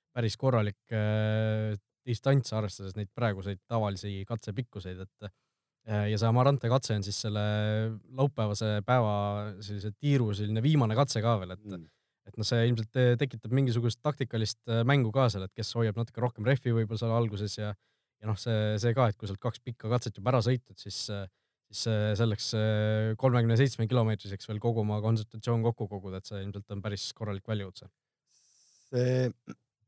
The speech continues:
Speaker 2: praegune isegi ajalugu näitab, et siin rehvi hoidmisest väga ei, sul ei ole aega ralli alguses tegeleda siukse asjaga, et võib-olla viimasel päeval power stage'iks, kui sul on midagi juhtunud, aga see Amarante katse on tõesti üks, tegelikult on ta päris keeruline katse.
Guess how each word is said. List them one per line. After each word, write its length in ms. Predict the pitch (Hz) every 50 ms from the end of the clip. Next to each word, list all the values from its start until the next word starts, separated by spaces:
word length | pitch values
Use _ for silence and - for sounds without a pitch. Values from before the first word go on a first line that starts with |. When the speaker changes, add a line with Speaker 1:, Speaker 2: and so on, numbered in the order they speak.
| _ _ _ -
Speaker 2:
praegune 380 | 135 135 123 101 104 104 107 107
isegi 160 | - 107 98
ajalugu 400 | 107 120 127 110 95 90 87 92 90 90
näitab, 320 | 90 90 - 92 87 95
et 80 | 90 _ -
siin 240 | - 95 92 92 92
rehvi 320 | 107 131 131 - - 101
hoidmisest 480 | 101 110 107 90 92 87 85 90 - _ - 113
väga 220 | 110 101 98 95 95 98 98 98
ei, 480 | 98 98 101 101 101 101 101 101 98 - 131
sul 160 | - - 113
ei 80 | 117 117
ole 80 | 117 131 135 113
aega 180 | 92 85 85 82 87 95 98
ralli 160 | 98 98 95
alguses 400 | 95 95 90 90 82 90 85 -
tegeleda 400 | - 110 95 92 87 82 85 87
siukse 320 | 82 - 82 - - 87
asjaga, 240 | 90 - - - -
et 80 | 80 98
võib-olla 240 | 95 85 92 95 101
viimasel 400 | 120 117 107 98 90 95 90 90
päeval 240 | 101 98 95 90
power 240 | 87 117 120 110 98
stage'iks, 400 | 92 - - 117 104 90 85 -
kui 160 | - - 90
sul 160 | 87 90 90 90
on 80 | 95
midagi 320 | 104 95 87 82 90 107 135
juhtunud, 480 | 147 - _ - - 80 82 - _ _ _ _ _ _ _ _ _ _ _ _ - 101
aga 540 | 98 95 95 95 87 95 95 92 92 95 87
see 120 | - 98 95
Amarante 600 | 92 98 104 101 98 113 127 135 123 - - 87 85 80
katse 380 | - 113 123 - - - - 82 82
on 140 | 82 82 80
tõesti 400 | 78 98 92 85 - - - 85
üks, 140 | 78 _ -
tegelikult 300 | - 95 85 73 - -
on 60 | 82
ta 40 | 82 80
päris 180 | 98 95 90 - - -
keeruline 460 | 113 107 98 90 82 80 80 80 82
katse. 300 | 85 95 92 - - 80